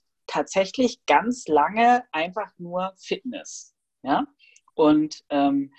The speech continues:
für mich war Fitness am Anfang auch nur, ähm, äh, Aerobe, also, äh, ich sag jetzt mal joggen, ne?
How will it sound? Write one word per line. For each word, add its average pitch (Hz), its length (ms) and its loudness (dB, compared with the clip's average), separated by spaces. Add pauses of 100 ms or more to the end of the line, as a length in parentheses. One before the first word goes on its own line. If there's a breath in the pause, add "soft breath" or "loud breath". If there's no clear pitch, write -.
(240 soft breath)
für 151 140 -2
mich 156 300 -2
war 131 220 -2
Fitness - 580 0
am 151 260 -6
Anfang 247 640 -2
auch 185 460 0 (160)
nur, 214 520 0 (500 soft breath)
ähm, 170 920 -2 (460)
äh, 143 380 -2 (680 loud breath)
Aerobe, 156 560 4 (120)
also, 135 460 -2
äh, 123 300 -6 (680)
ich 117 140 -14
sag 151 160 -2
jetzt 151 140 -6
mal 135 160 2
joggen, 131 400 2
ne? 233 240 0